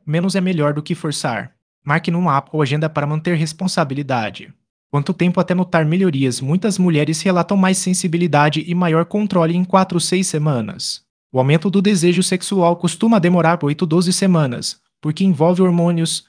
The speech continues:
sono, estresse e conexão emocional além do músculo pélvico. Se não notar mudanças após três meses, consulte um profissional ou veja estratégias complementares para aumentar o libido feminino. Como estruturar um protocolo seguro? Comece devagar,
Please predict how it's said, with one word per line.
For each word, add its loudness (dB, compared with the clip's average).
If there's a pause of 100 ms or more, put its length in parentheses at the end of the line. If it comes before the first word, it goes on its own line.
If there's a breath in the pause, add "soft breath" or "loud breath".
sono, -2
estresse 0
e -4
conexão -2
emocional 2
além 4
do 2
músculo 0
pélvico. -4 (260)
Se 0
não 4
notar 2
mudanças 2
após 0
três 0
meses, 0
consulte 0
um 4
profissional 2
ou 0
veja 2
estratégias 2
complementares 2
para 0
aumentar 2
o 2
libido 0
feminino. 0 (260)
Como 2
estruturar 0
um 2
protocolo -2
seguro? -2
Comece -2
devagar, 0